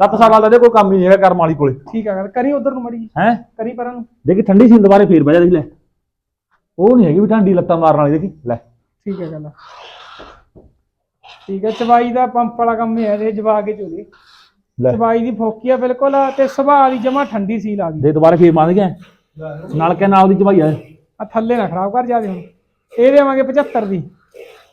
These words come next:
Speaker 1: ਲੈ।
Speaker 2: ਬਸ ਛੱਡ ਦੇ।
Speaker 1: ਗੋਰਾ ਕੰਮ ਹੀ ਆ। ਜਿਵੇਂ ਆਪਾਂ ਉਹ ਨੀ ਕਹਿੰਦੇ ਕੰਧ ਤਰ ਕਰ ਦਿੰਦੇ ਆ।
Speaker 2: ਹਾਂ।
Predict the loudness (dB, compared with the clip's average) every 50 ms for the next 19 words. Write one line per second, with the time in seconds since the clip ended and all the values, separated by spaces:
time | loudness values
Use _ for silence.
0 | _ _ _ _ _ _ _ _ _ _ -20 -20 _ _ _ _ _ _ _ _
1 | _ _ _ _ _ -10 -8 -8 -8 -8 -12 -18 _ _ _ _ -20 -20 -20 -20
2 | -20 -20 _ -20 _ -20 -20 _ -20 -20 -20 -20 -20 -16 -8 -4 -2 -2 0 0
3 | -2 -2 -4 -4 -8 -10 -10 -12 -4 2 6 8 8 8 8 6 4 4 4 4
4 | 4 6 6 4 4 2 2 0 0 -2 -4 -6 -10 -18 -20 _ _ _ _ _
5 | _ -20 -20 -20 -12 -4 0 2 2 4 4 4 4 4 4 4 4 4 2 2
6 | 2 0 -2 -2 -2 -2 -2 0 -2 -2 0 0 0 2 2 2 0 0 -2 -6
7 | -10 -18 -20 _ _ -18 -14 -12 -12 -12